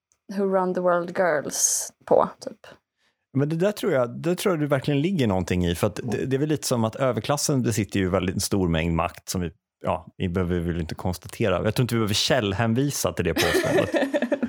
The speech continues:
Speaker 2: Ehm, men, eh, de behöver ju då inte manifestera den på något sätt för att de vet att de innehar den. Medans människor som till
Speaker 1: Mm.
Speaker 2: exempel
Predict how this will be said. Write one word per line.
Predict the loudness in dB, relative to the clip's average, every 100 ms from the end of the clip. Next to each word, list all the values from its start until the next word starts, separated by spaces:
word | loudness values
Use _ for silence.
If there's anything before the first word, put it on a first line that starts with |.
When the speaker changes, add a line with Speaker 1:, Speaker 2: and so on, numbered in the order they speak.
| -2
Speaker 2:
Ehm, | 0 2 0 -2 _ -2
men, | 0 0 -4 _ _ _ _ _ _ -2
eh, | 0 2 2 -2 -12 -20 _ _ -2
de | 0 0
behöver | 0 0
ju | 0
då | 0 2
inte | 2 2
manifestera | 0 0 -2 -2 0 2 2
den | 0
på | 0
något | -2 -2
sätt | -4 -2
för | 0
att |
de | 2 2
vet | 2 2 0
att | 0
de | 0
innehar | 2 2 2 2 2 0
den. | -2 -6 -6 -2
Medans | 0 2 2
människor | 0 2 0 0
som | 0
till | 0
Speaker 1:
Mm. | 2
Speaker 2:
exempel | 2 2 0 0